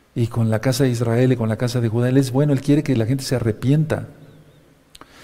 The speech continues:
Entonces, propósito de las maldiciones de parte de Yahweh,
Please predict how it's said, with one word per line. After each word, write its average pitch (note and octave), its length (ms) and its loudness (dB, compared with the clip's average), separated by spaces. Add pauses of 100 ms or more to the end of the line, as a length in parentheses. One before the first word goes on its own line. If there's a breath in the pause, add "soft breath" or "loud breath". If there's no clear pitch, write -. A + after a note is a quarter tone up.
(360 loud breath)
Entonces, B2 500 2
propósito D#3 680 2
de D3+ 80 2
las C3+ 160 0
maldiciones C#3 720 0
de C3 100 0
parte C#3 300 0
de A#2+ 80 0
Yahweh, G2+ 420 0